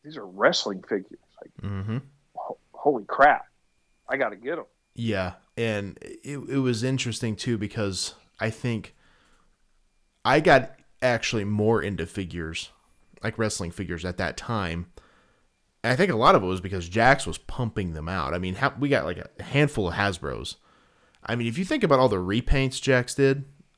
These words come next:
Speaker 2: I mean, there, there was tons. And
Speaker 1: Oh, yeah.
Speaker 2: and, like, that was the thing. Like, I remember, like, I felt like every time I went to a store,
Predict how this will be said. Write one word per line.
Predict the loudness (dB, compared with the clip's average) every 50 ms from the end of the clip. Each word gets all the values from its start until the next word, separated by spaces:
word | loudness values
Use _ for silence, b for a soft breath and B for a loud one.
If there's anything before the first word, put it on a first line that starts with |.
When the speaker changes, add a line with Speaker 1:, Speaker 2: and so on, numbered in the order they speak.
| -6
Speaker 2:
I | -4
mean, | -2 -2 -2 -2 0
there, | 2 2 2
there | 2 2 2 2
was | 2 0 -2 -6
tons. | -8 -8 -6 -4 -4 -4 -4 -6 -10 -12 -14 b b b b b b b b b b b _ -6
And | -4 2 6 8
Speaker 1:
Oh, | 10 10 10 8 6 2 -2
yeah. | -8 -10 -8 -4 -4 -4 -4 -4 -6 -12 _ _ -10 -8 -2
Speaker 2:
and, | -2 0 0 0 0
like, | -2 0 4
that | 4 4 6
was | 4 2 2
the | 0 -2 -2
thing. | 0 2 2 2 2 2
Like, | 0 -2 0 2
I | 4
remember, | 6 6 4 4 2 0 0
like, | 0 -2 -2
I | -4 0
felt | 2 4 4
like | 4 4
every | 2 0 0 0 -2
time | -2 -2 -2 0
I | 0 0
went | 0 -2 -2
to | -2 -2
a | -2
store, | -2 -4 -4 -2 -2 0 0 0 0 0 -2 -4 -8